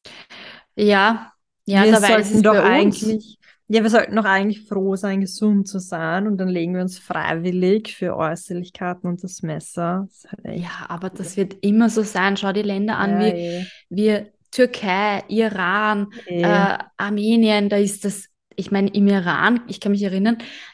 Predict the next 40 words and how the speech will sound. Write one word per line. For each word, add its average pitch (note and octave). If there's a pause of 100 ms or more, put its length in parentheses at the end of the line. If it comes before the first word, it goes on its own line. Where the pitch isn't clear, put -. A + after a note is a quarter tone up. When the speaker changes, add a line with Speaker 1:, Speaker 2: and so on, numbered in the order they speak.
(220)
Speaker 1:
da G3+
ga-, -
hat G3
so A#3
viele C4+
Frauen F#3
gegeben, G#3
die G3
ein F#3
Pflaster A3+
um A3
die G3
Nase F3+
hatten. E3+ (580)
Speaker 2:
Mhm. F#3 (480)
Speaker 1:
Weil G3
sie G3
sich F#3
die G3
Nase A3
operiert G3+
haben F#3
lassen F#3 (140)
oder A3 (520)
auch G3
einfach F#3+
nur F#3+
so, F#3+
um G3
zu -
zeigen, F3
hey, G3+
ich -
kann F#3+
mir G3
eine F#3
Nasen-O F#3
P F3+
leisten. - (240)
Speaker 2:
Mhm. F#3+